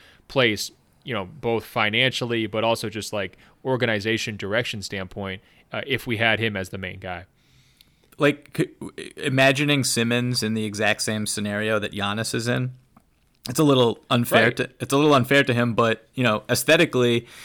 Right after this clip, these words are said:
Speaker 2: put him with someone like Brook Lopez, a five who, uh, strictly shoots threes very well, spaces the floor, and then everybody else who, you know, has gravity,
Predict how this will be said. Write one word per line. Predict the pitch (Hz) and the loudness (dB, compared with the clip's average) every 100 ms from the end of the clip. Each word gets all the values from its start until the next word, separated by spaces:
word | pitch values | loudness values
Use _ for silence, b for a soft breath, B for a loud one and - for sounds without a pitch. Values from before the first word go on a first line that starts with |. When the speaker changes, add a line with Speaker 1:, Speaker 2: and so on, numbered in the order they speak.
| B B B | B B B
Speaker 2:
put | - 135 | 2 4
him | 143 131 | 6 4
with | 127 | 2
someone | - 123 123 123 123 120 | 2 0 2 2 2 0
like | 110 110 - | 0 -2 0
Brook | 117 107 | -2 0
Lopez, | 110 107 110 107 104 | -2 0 0 0 -2
a | |
five | - 101 110 110 - | -2 0 2 0 -2
who, | 123 113 113 110 104 104 _ - | -2 0 0 -2 -4 -8 _ -10
uh, | 110 - | -8 -8
strictly | - - - - 123 123 123 117 113 | -6 -4 -4 -2 -2 -2 -2 0 0
shoots | - 113 110 - | 0 -2 -4 -6
threes | 107 104 101 101 104 - | -6 -4 -4 -4 -4 -8
very | - 104 104 113 | -6 -2 0 0
well, | 104 101 101 104 104 | -2 -2 0 0 -2
spaces | - 98 107 - 110 | -4 -2 -2 -2 -6
the | 110 | -6
floor, | - 101 104 101 101 - | -8 -6 -4 -2 -2 -4
and | 101 110 | -4 -4
then | 110 107 110 110 | 0 0 -2 -4
everybody | - 107 123 117 113 | -4 -4 -2 0 2
else | 110 113 - - - - - | 2 0 -2 -6 -8 -10 -8
who, | 117 113 113 113 113 110 B B B B - | -4 -2 -2 -2 -4 -6 B B B B 0
you | |
know, | 127 | 0
has | 104 110 117 | 2 0 0
gravity, | 117 127 131 104 98 98 | 2 2 2 -2 -6 -8